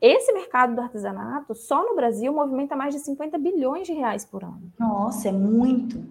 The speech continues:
Speaker 1: E são dados lá de dois mil e dezoito. Eu acredito
Speaker 2: Então,
Speaker 1: que
Speaker 2: imagina agora.
Speaker 1: pós-pandemia já
Speaker 2: Aham.
Speaker 1: aumentou muito mais esse valor. E aí, qual é a minha, minha maior luta hoje? Assim, que eu falo, "Não, eu, eu tô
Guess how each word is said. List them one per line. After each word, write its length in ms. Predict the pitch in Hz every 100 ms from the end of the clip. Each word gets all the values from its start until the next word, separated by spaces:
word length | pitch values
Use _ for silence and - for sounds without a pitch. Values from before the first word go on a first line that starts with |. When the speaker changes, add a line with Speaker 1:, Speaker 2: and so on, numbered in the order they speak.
| - - _ _ _ _ _ _ 226
Speaker 1:
E 80 |
são 260 | 226 269 254
dados 360 | 214 277 277 247
lá 200 | 233 339
de 80 |
dois 160 | 311 277
mil 120 | 262
e 20 |
dezoito. 640 | 285 359 294 269 285 277 - - -
Eu 160 | 247
acredito 360 | 370 349 254 220
Speaker 2:
Então, 120 | 226
Speaker 1:
que 60 | 220
Speaker 2:
imagina 400 | 208 214 233 262
agora. 380 | 294 220 175
Speaker 1:
pós-pandemia 460 | - 277 359 175 110 - _ _ _ 190
já 220 | 196 226
Speaker 2:
Aham. 80 | 269
Speaker 1:
aumentou 440 | 311 - - 311 311
muito 360 | 269 320 453
mais 260 | 349 269 254
esse 200 | 240 233
valor. 380 | 226 208 170 - - _ _ 240
E 100 | 269
aí, 540 | 269 269 302 285 - - -
qual 180 | 269 330
é 60 |
a 20 | 349
minha, 240 | 339 320
minha 280 | 254 254 269
maior 520 | 269 254 254 262 320
luta 480 | 339 262 302 320 262
hoje? 500 | 214 214 233 233 180
Assim, 240 | 185 220
que 160 | 208 220
eu 140 | 214 220 _ -
falo, 180 | 220
"Não, 220 | 214 202 202
eu, 60 | 202 -
eu 100 | 202
tô 340 | - 220 254